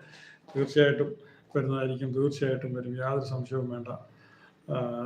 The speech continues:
പിന്നെ വേറെ എന്തൊക്കെയുണ്ട്? കുഞ്ഞുങ്ങളെയൊക്കെ എൻ്റെ പ്രത്യേക സ്നേഹ-, പ്രത്യേക, പ്രത്യേകം ഹായ് കുഞ്ഞുങ്ങളെ അറിയിക്കണം. ആ, മറ്റേ എന്തൊക്കെയുണ്ട്? നമ്മുടെ Friends of വാളക്കുഴി,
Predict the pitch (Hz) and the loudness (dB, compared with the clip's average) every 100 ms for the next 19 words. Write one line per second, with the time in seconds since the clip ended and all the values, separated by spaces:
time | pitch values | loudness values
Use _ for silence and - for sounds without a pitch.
0 | 123 95 - - - - _ _ _ - | -6 -8 -10 -14 -20 -20 _ _ _ -20
1 | - _ 151 156 160 156 156 156 156 151 | -20 _ 4 6 8 8 6 8 8 8
2 | 151 151 147 147 147 147 139 143 135 143 | 6 6 6 6 6 6 2 0 2 2
3 | 143 143 - - 139 139 139 131 127 127 | 4 2 -2 -6 -2 -2 -2 -4 -4 0
4 | 139 139 143 - - - - - 139 143 | 2 2 0 -2 -16 -20 -20 -12 4 8
5 | 147 147 143 139 151 156 156 143 139 135 | 10 8 4 4 6 6 4 0 -2 0
6 | 139 123 131 135 139 - - - - - | 0 2 0 -2 -6 -8 -18 -20 -20 -20
7 | - - 131 123 120 120 120 120 - - | -18 -6 -2 0 0 -2 -2 -4 -8 -14
8 | - 131 143 139 131 135 135 135 135 135 | -8 -4 0 0 0 -2 -2 -2 -2 -2
9 | 135 139 131 147 147 143 143 147 143 139 | -4 -6 0 2 4 4 4 2 0 -2